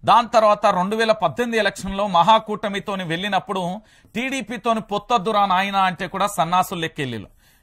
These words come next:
ఇక దాంతోపాటు రెండు వేల ఇరవై మూడు, ఇప్పుడు వీళ్ళకున్న అడ్వాంటేజ్ ఏంటంటే, వీళ్ళు పెద్ద తప్పు ఏం చేస్తున్నారంటే బురదలో కాలేస్తున్నారు. అది ఏ విధంగా సాధ్యంగా బురదలో కాలేస్తున్నారంటే,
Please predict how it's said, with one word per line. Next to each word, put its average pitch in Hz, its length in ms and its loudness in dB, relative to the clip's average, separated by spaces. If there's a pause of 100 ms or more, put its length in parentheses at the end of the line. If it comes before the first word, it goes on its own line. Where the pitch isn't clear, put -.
ఇక 208 120 0
దాంతోపాటు 214 680 2
రెండు 202 300 0
వేల 208 180 0
ఇరవై 170 420 -2
మూడు, 143 320 -6 (640)
ఇప్పుడు 247 260 -2
వీళ్ళకున్న 233 440 0
అడ్వాంటేజ్ 220 640 4
ఏంటంటే, 190 680 2 (280)
వీళ్ళు 214 200 -4
పెద్ద 175 460 -4 (440)
తప్పు 190 220 2
ఏం 226 180 0
చేస్తున్నారంటే 190 920 -4 (120)
బురదలో 240 440 2
కాలేస్తున్నారు. 123 640 0 (280)
అది 220 180 4
ఏ 214 200 2
విధంగా 240 400 2
సాధ్యంగా 202 520 0
బురదలో 175 380 -2
కాలేస్తున్నారంటే, 170 1080 -2